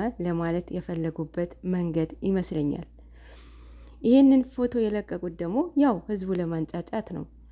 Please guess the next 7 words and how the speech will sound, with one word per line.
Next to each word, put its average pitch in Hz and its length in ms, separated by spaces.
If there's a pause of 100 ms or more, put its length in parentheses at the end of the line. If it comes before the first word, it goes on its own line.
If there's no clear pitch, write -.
(200)
የዳኒ 185 400
ነገር 170 240
ታውቁታላችሁ፣ 180 840
የሚዲያ 170 440
ሽፋን 170 340
ነው 160 100
የሚፈልገው። 165 600